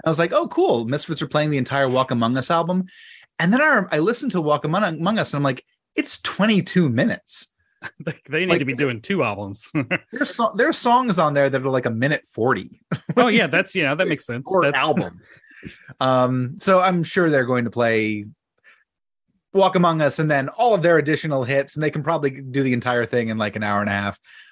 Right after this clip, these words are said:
Speaker 2: Oh, yeah.
Speaker 1: Um, although I, the, the, they're the headliners, and I don't think they have more than, like, an hour, an hour and a half.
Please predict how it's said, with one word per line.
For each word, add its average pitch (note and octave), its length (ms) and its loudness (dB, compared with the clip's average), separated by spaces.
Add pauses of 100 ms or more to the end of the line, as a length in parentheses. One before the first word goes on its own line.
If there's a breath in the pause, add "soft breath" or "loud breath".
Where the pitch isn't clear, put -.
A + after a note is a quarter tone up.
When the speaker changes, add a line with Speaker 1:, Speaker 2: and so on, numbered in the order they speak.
Speaker 2:
Oh, D#3 80 -2
yeah. G#2+ 180 2
Speaker 1:
Um, G#2 160 -2 (460)
although D#4+ 260 2
I, G#3+ 100 -2
the, G#3+ 220 -8
the, G#3+ 140 -2
they're G#3 240 2
the F#3+ 100 2
headliners, G3+ 580 0
and D#3+ 60 -2
I D#3+ 60 0
don't G#3 260 -2
think A#3 220 -2
they - 100 0
have F3 320 -2
more D3+ 240 0
than, C#3+ 160 -2
like, A2+ 320 -2
an A#2 140 -2
hour, A2 400 0
an G2+ 80 0
hour G2+ 220 0
and G2+ 80 -2
a - 40 -4
half. - 400 -10